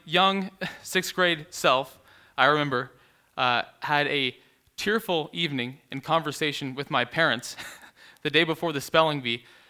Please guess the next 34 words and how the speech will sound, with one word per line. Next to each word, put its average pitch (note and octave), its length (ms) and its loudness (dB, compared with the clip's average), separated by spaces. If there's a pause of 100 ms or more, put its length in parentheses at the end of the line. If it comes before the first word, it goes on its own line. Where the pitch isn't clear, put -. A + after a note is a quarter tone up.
because D#3 180 -8
I D#3 40 -6
didn't F3+ 160 -6
want D3 120 -6
to C3+ 60 -10
go. C3+ 240 -6 (1200)
And C#3+ 100 -4
I D3 40 -2
didn't G3 200 -2
want F#3+ 120 -2
to D#3 60 -6
go D3 360 -2 (300)
because C#3+ 440 -4 (160)
if C#3 100 -8
I F3+ 140 -6
was G3 180 -2
that D#3 240 -6
guy B2+ 460 -4
who C3+ 60 -8
went D3+ 200 -6
to D3+ 80 -10
the A#2+ 100 -14
spelling C3+ 420 -4
bee E3+ 120 -8
at D3+ 100 -12
the A2 80 -14
district C3+ 380 -10
level, C#3+ 340 -8 (680)
I - 80 -6
would F#3 160 0
be C#3+ 120 -4
a A2 40 -8
nerd. A2 360 -12
<laughs> - 40 -20